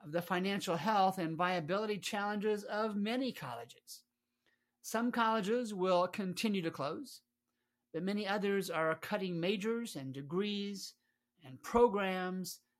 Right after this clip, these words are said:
and faculty. We'll step you through the process for comparing the financial health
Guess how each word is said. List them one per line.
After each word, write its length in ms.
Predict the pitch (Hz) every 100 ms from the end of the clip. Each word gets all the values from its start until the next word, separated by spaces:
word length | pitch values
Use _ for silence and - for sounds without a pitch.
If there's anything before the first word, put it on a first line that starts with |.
| _ -
and 180 | 139 135
faculty. 520 | 160 165 139 127 - _ _ _ _ _ _ _ _ _
We'll 180 | 151 160
step 380 | - - 214 214
you 160 | 202
through 440 | 175 208 196 185 180
the 60 |
process 760 | - 202 190 185 196 180 175 - _ _ _
for 120 | 175
comparing 600 | 170 180 - 320 277 139 131
the 80 | 143
financial 420 | 175 165 165 170
health 380 | 180 170 143